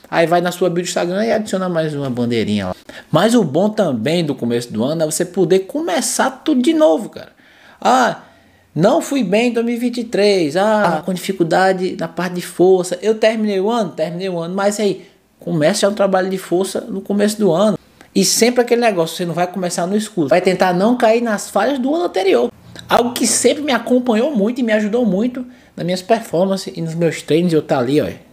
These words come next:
dia após dia. Que o negócio não é nem o que você treina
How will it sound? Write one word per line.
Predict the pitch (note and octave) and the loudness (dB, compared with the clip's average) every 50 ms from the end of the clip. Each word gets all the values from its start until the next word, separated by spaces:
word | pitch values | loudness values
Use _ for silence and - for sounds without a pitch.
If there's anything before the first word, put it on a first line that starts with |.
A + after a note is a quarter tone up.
| - - - _ _ - - - - _ - | -20 -20 -20 _ _ -20 -20 -20 -20 _ -4
dia | G2+ C3+ E3 E3+ | 0 2 2 2
após | E3 E3+ D3+ C3 - | 4 2 0 -2 -2
dia. | - - - - - - - _ _ - | -6 -14 -18 -20 -20 -20 -20 _ _ -2
Que | - | 0
o | F3 | 2
negócio | F3+ F3 D#3 B2+ G#2 G#2 A#2+ C#3 D3 C#3 - - - | 2 2 2 0 0 0 2 4 4 4 4 2 0
não | B2 B2+ | 0 2
é | B2 - | 2 2
nem | B2 C3+ D3 | 0 -2 -2
o | |
que | D3 - D#3 | -4 -4 -4
você | D#3+ D#3+ - - B3 B3 | -4 -4 -4 -4 -6 -6
treina | A#3+ - - - A2+ A#2 B2+ C#3 D3 D3+ D#3 E3+ E3 | -6 -8 -8 -6 -4 -4 -2 -2 -2 -4 -4 -4 -6